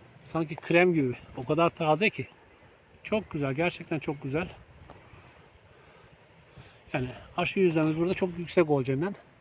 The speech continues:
eminiz. Zaten daha önce de bunları paylaştık, görüyorsunuz. Evet, gözümüz bu. İçini gördünüz. Şu şekilde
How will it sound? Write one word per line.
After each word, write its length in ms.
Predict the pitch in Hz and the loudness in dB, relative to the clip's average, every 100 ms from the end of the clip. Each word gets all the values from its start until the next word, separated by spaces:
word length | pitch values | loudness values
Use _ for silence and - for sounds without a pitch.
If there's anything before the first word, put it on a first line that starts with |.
| - - - - - - | -20 -20 -20 -20 -8 -2
eminiz. 380 | 175 139 143 170 | 0 0 -2 -6
Zaten 360 | 156 143 151 156 | -8 -6 -4 0
daha 160 | 165 | 0
önce 160 | 151 139 | 0 -2
de 160 | 139 | -4
bunları 240 | 147 151 135 | -4 -4 -2
paylaştık, 540 | 170 156 139 - - | 2 2 0 -8 -8
görüyorsunuz. 500 | 160 151 139 131 160 - - _ - - - - - - - - 175 | -2 -2 -2 -6 -10 -12 -20 _ -20 -20 -20 -20 -20 -20 -20 -8 -2
Evet, 240 | 175 - | -2 0
gözümüz 440 | 165 160 170 151 | 2 4 4 2
bu. 140 | 156 175 - - - - - - - - - - - - - - - - _ - - - - - - - - | 0 -4 -8 -20 -20 -20 -20 -20 -20 -20 -20 -20 -20 -20 -20 -20 -20 -20 _ -20 -20 -20 -20 -20 -14 -14 -8
İçini 240 | - 147 | 2 4
gördünüz. 560 | 147 147 131 147 - - - - _ - - _ _ _ - - - - - - - - - - _ - - - - - - - - - | 6 4 2 0 -4 -12 -20 -20 _ -20 -20 _ _ _ -20 -20 -20 -20 -20 -18 -18 -18 -20 -20 _ -20 -20 -20 -20 -20 -20 -20 -20 -20
Şu 100 | - | -14
şekilde 580 | - 147 139 127 139 | -6 -4 -2 -4 -4